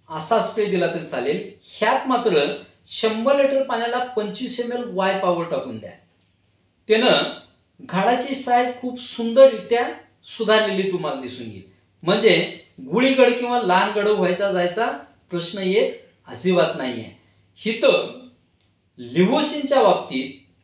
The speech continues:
थोडंसं धाडसाचं ठरू शकतं. जर लिव्होसिन हे बॅन केलेलं आहे तरी सुद्धा शंभर लिटर पा-, युरोपला किंवा कोणत्याही ह्याला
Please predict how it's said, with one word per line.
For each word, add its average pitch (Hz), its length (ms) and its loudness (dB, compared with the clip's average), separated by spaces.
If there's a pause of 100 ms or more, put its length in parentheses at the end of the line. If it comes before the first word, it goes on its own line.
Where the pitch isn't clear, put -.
(400)
थोडंसं 254 560 4
धाडसाचं 233 720 -2
ठरू 185 240 -6
शकतं. 147 480 -8 (680)
जर 240 180 6 (460)
लिव्होसिन 247 840 -2
हे 233 220 0
बॅन 254 460 0
केलेलं 226 340 2
आहे 208 220 2
तरी 247 360 -6
सुद्धा 185 380 0 (320)
शंभर 190 360 -2
लिटर 247 240 2
पा-, 135 340 -8
युरोपला 226 580 2
किंवा 220 220 -4
कोणत्याही 220 840 0 (300)
ह्याला 185 480 0